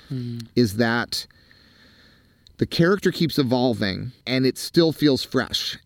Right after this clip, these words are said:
Speaker 2: And in some ways there are some, you know, there are early episodes because the character is, you know, he, he has a, a, a problematic nature.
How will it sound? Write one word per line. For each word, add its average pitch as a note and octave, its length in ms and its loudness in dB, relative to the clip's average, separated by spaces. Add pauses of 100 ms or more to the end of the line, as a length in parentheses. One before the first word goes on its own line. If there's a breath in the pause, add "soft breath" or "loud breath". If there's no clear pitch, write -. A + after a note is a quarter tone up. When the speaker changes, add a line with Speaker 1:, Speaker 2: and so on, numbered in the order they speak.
Speaker 2:
And C3+ 100 2
in C3+ 100 2
some D#3 260 0
ways D3+ 300 2
there D3 140 6
are D3 100 2
some, D3+ 420 2
you D#3+ 100 2
know, C3 220 0 (220 loud breath)
there E3 140 4
are D#3+ 140 0
early G#3 320 4
episodes C3+ 720 2
because D#3+ 360 2
the D#3+ 100 2
character D3 520 2
is, A#2+ 600 2 (140)
you A#2+ 840 -6
know, A#2 280 0 (120)
he, A#2+ 180 -6 (200)
he B2+ 300 -2
has B2 280 -2
a, A#2+ 180 0 (120)
a, A2 240 0
a A2+ 100 -2
problematic C3+ 720 0
nature. A2+ 500 -2